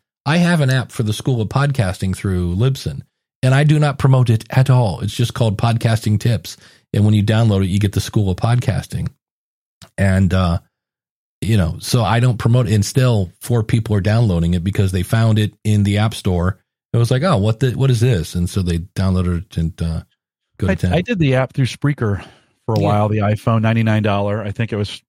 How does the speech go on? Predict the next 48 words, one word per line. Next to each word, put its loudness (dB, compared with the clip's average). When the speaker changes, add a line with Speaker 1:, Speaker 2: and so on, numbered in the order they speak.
Speaker 2:
I 0
think 0
it 0
was 0
a 2
hundred 0
bucks -2
a 0
year 2
for, -2
for -6
each -4
app, 0
iPhone -4
and -2
Android. -2
And -2
I -4
got -2
some -2
usage 0
out 0
of -2
it. -4
Uh, -6
eventually -2
it -6
kind 0
of, -6
it, -2
it, -2
the -2
numbers -2
just -6
kind 0
of -2
faded -2
off -2
as -6
more -2
people -4
moved, 0
at -20
least -4
my -4
listeners -8
moved -2
to -2